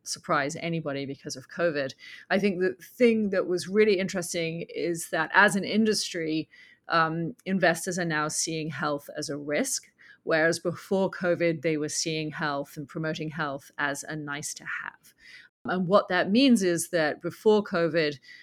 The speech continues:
uh, investors in real estate or owners of real estate were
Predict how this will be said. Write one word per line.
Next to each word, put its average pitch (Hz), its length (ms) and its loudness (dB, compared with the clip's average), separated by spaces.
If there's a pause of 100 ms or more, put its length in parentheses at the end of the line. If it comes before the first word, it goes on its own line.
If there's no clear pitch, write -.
(120)
uh, 170 200 2
investors 180 420 2
in 175 80 -2
real 165 160 2
estate 160 560 -4
or 131 180 -4
owners 220 280 6
of 156 120 -2
real 160 180 2
estate 156 580 -2 (120)
were 165 380 2